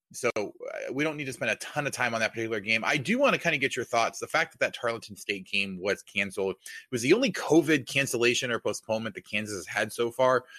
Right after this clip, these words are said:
It probably won't be the last, just the way that everyone else is going. But I kinda wanna get your thoughts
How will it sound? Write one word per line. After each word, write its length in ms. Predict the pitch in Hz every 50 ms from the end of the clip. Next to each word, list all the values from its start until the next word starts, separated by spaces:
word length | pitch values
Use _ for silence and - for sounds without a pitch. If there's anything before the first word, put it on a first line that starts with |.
| - - - -
It 140 | 117 104
probably 400 | - - 180 196 233 226 196 165
won't 160 | 143 139 135 120
be 80 | 139
the 80 | 123 123
last, 300 | 117 120 131 139 - -
just 160 | 135 - -
the 60 | -
way 120 | 101 113 117
that 100 | 107 104
everyone 240 | 104 101 101 98
else 160 | 98 101 - -
is 80 | 92
going. 460 | - - 98 98 104 101 95 95 90 -
But 160 | 98 92 - _ _ - - - - - - - - - -
I 80 | - 131
kinda 220 | - - 269 330
wanna 160 | 320 269 190
get 220 | 143 139 151 - -
your 100 | 151 127
thoughts 400 | - - 135 127 123 - -